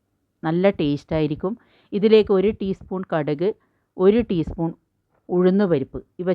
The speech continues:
ചേർത്ത് കൊടുക്കാം. ഇതൊന്ന് പൊട്ടി വരുമ്പോൾ ഒരു ചെറിയ ഉള്ളി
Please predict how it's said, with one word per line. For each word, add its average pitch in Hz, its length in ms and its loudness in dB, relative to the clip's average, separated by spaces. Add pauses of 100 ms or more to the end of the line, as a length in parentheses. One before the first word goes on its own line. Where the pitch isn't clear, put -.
ചേർത്ത് 147 300 -2
കൊടുക്കാം. 131 300 -10 (440)
ഇതൊന്ന് 254 320 2
പൊട്ടി 202 340 0
വരുമ്പോൾ 151 360 -2 (540)
ഒരു 233 120 0 (100)
ചെറിയ 202 440 2 (180)
ഉള്ളി 156 220 -4